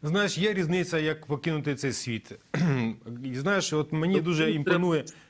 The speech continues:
Speaker 1: мені імпонує
Speaker 2: Тому що
Speaker 1: гасло, у, да, мені м-, і це, е, імпонує гасло, що краще померти вовком, ніж все життя бути собакою.
Speaker 2: Так точно.
Speaker 1: А,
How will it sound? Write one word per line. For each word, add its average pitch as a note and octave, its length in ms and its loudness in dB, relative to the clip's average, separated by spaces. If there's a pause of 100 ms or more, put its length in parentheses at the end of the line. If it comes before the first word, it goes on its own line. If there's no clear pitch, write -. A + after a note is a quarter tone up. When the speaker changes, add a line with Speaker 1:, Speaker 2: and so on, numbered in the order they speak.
Speaker 1:
мені G#3+ 200 4
імпонує A3 440 4
Speaker 2:
Тому E3+ 120 2
що F3 80 2
Speaker 1:
гасло, F3 440 0
у, D#3+ 140 -2
да, E3+ 220 2
мені F3 200 2
м-, F3 180 0
і F3+ 80 0
це, F3+ 140 -2 (180)
е, E3+ 40 4
імпонує F#3 600 2
гасло, D#3 360 0
що E3 160 -2
краще F#3+ 340 0
померти F#3 440 0
вовком, F#3+ 440 0
ніж E3+ 240 2
все - 180 0
життя F3+ 260 0
бути D#3+ 260 2
собакою. G2+ 580 -2 (1300)
Speaker 2:
Так D3 240 -2
точно. - 360 -4 (1160)
Speaker 1:
А, E3 360 2